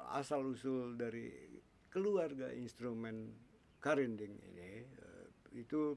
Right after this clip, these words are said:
ditemukan, eh, di satu tempat di Asia Tenggara yang, eh, kira-kira di-, diperkirakan itu di fase galian,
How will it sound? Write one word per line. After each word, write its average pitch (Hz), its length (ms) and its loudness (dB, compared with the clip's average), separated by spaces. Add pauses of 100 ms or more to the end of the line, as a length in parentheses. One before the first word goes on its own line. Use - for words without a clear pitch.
ditemukan, 120 960 -2 (840)
eh, 107 500 -6
di 107 100 -10
satu 117 300 -4
tempat 113 420 -4
di 113 160 -4
Asia 104 320 -6
Tenggara 101 560 -6 (800)
yang, 120 720 -2
eh, 55 1040 -2 (320)
kira-kira 135 800 4 (220)
di-, 117 340 -6
diperkirakan 120 1200 -2 (240)
itu 123 540 -2
di 113 400 -4
fase 120 840 -2
galian, 113 600 0